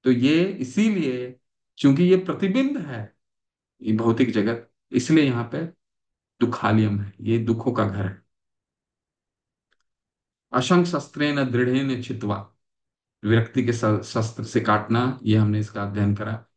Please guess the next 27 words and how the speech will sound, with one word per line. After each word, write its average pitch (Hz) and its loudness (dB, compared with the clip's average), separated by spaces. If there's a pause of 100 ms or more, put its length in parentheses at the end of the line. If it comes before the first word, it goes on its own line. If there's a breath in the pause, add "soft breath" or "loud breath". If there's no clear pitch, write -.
(380)
जो, 139 6
जो 139 2
झूठी 143 -2
प्रतिष्ठा, 156 -2
मोह 147 -2
तथा 127 0
कुसंगति 123 -2
से 123 -2
मुक्त 113 0
है, 123 -4
जो 117 0
शाश्वत 113 -2
तत्व 110 -6
को 113 -4
समझते 110 -2
हैं, 120 2
जिन्होंने 120 2
भौतिक 113 -4
काम 127 0
को 131 -2
नष्ट 127 -2
कर 131 -2
दिया 135 0
है, 151 -4
जो 131 0
सुख 175 -4
दुख 151 -2